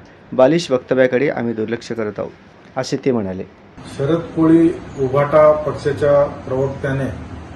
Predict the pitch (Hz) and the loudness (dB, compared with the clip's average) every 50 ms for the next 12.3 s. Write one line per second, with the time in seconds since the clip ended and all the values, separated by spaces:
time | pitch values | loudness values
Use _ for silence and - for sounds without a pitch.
0 | - - - 120 123 127 127 127 143 147 147 139 135 131 131 - - 143 139 143 | -18 -16 -10 -6 -4 -2 0 2 2 2 2 2 0 -2 -4 -2 -2 -2 0 0
1 | 139 135 135 135 135 135 135 123 131 131 127 135 123 - 131 120 127 135 131 135 | -2 -2 -2 -2 -2 -2 -4 -4 -4 -4 -4 -4 -6 -6 -4 -2 -2 -2 -2 -2
2 | 131 127 123 107 95 - - - - - - - - - - - - - - 131 | -2 -2 -2 -4 -4 -8 -14 -18 -18 -18 -18 -18 -18 -18 -18 -18 -16 -14 -12 -8
3 | 123 139 147 147 143 135 - 151 147 147 147 139 135 143 147 151 151 151 - 127 | -6 -4 -2 -2 -4 -4 -2 -2 -2 -2 -2 -4 -4 -4 -2 0 2 2 2 2
4 | - 131 135 131 139 131 - - - - 131 127 131 139 139 139 117 - - - | 0 -2 -2 0 2 2 2 2 0 0 0 2 4 4 4 2 0 -2 -10 -14
5 | - - - - - - - - 135 135 135 127 123 147 147 151 147 151 - - | -16 -16 -16 -16 -16 -16 -10 -4 -2 -2 -2 -2 0 2 4 4 4 2 0 0
6 | 120 131 131 156 156 160 156 - 151 143 147 139 139 143 135 147 135 135 135 123 | 0 2 4 4 4 2 0 2 0 0 0 0 -2 -4 -4 -4 -4 -2 -2 0
7 | 131 127 123 123 127 123 120 117 120 113 101 95 90 - - - - - - - | 0 -2 -2 -2 -4 -4 -4 -4 -2 -2 -2 -4 -6 -10 -12 -16 -18 -18 -18 -18
8 | - - - - - - - - - - - - 143 139 156 156 156 - 160 160 | -18 -18 -18 -18 -18 -18 -18 -18 -18 -14 -8 -4 0 2 2 2 0 2 4 6
9 | 160 160 165 160 151 160 165 151 147 131 127 - - 151 147 147 151 151 - - | 8 8 8 6 6 4 2 2 2 0 0 -2 -2 -2 -2 0 0 -2 -2 -2
10 | - - - - 131 131 135 139 147 165 165 151 127 117 110 104 - - - 131 | -8 -14 -14 -10 -6 -4 0 4 6 8 8 8 8 4 2 -2 -4 -6 -6 -4
11 | 131 139 160 156 165 156 147 156 151 - 165 156 - - 139 131 139 147 147 147 | -2 0 2 4 6 6 6 6 4 2 2 0 0 2 2 2 2 2 2 2
12 | 151 147 - 147 156 156 | 2 2 4 4 2 2